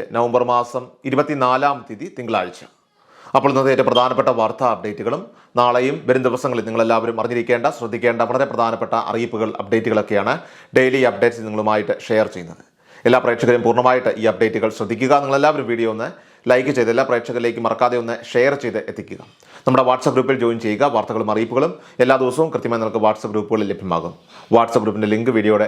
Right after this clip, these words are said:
കമന്റ് സെക്ഷനിലും ഡിസ്ക്രിപ്ഷനിലും നൽകിയിട്ടുണ്ട്. So എല്ലാ പ്രേക്ഷകരും മറക്കാതെ ഏതെങ്കിലും ഒരു ഗ്രൂപ്പിൽ ഇപ്പോൾ തന്നെ ജോയിൻ ചെയ്യുക. ഏറ്റവും ആദ്യത്തെ പ്രധാനപ്പെട്ട വാർത്താ അപ്ഡേറ്റ്, സംസ്ഥാനത്ത് മഴ മുന്നറിയിപ്പിൽ മാറ്റം വരുത്തി കേന്ദ്ര കാലാവസ്ഥാ വകുപ്പ്. വരും ദിവസങ്ങളിലും മഴ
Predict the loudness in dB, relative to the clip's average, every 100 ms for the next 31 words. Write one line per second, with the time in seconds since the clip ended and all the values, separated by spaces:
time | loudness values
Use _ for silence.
0 | -2 -4 -4 -8 -4 -2 -2 -2 -4 -4
1 | -2 -2 -2 0 -2 -2 -16 -6 2 2
2 | 4 2 2 0 0 0 0 -2 -4 -12
3 | _ _ 2 4 4 2 2 0 0 -2
4 | 0 -2 -4 -6 -4 -2 -2 -4 -12 -16
5 | -20 _ _ 2 4 4 2 0 -2 -2
6 | -2 -2 0 0 -2 -4 -4 -4 -8 -6
7 | 0 2 2 0 0 0 0 -2 -2 -2
8 | -2 -6 -6 -2 0 0 -2 -2 -2 -4
9 | -2 0 0 0 0 -2 -6 -10 -10 -16
10 | -20 _ -6 2 4 4 2 0 -2 0
11 | 0 -2 -20 _ 0 2